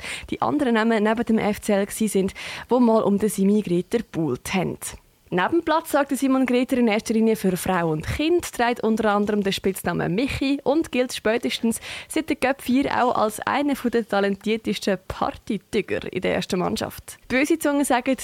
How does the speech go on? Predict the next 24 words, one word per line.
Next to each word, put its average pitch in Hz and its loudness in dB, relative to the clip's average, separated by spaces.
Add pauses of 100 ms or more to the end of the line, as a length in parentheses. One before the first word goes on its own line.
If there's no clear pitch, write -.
der 233 4
Remo 226 4
Meier 240 4
hat 233 0
im 226 4
Simi 240 2
die 233 0
letzte 208 0
Vertragsverlängerung 208 2
im 202 2
Sommer 226 2
zweitausendzwanzig 202 -2
nur 269 4
wegen 240 -2
seinem 226 2
legendären 220 2
und 214 2
ersten 220 0
Goal 214 4
für 226 -2
den 208 0
F 202 -2
C 202 -4
Luzern 202 0